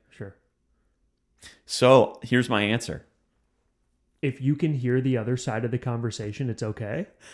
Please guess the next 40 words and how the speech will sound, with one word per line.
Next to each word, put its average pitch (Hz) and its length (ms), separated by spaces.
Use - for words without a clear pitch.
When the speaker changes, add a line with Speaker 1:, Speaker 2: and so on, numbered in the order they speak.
Speaker 1:
But 131 120
that 143 160
would, 151 220
that 135 120
would 131 100
ex-, 127 200
that 131 160
would 131 100
mean 120 180
FaceTime 120 480
in 107 100
public 110 340
is 107 100
okay. 107 400
Speaker 2:
That's 107 220
so 104 240
true. 92 420
Um, 104 500
if 127 220
there's 160 220
a, 147 80
here's 123 300
my 131 80
rule. 127 380
If 107 200
there 139 160
is 139 140
a, 123 120
if 110 200
there 139 180
is 135 100
a 139 80
relationship 110 840
between 104 400
you 107 400
and 107 180
the 107 60
person 107 320
you're 120 120
with, 107 360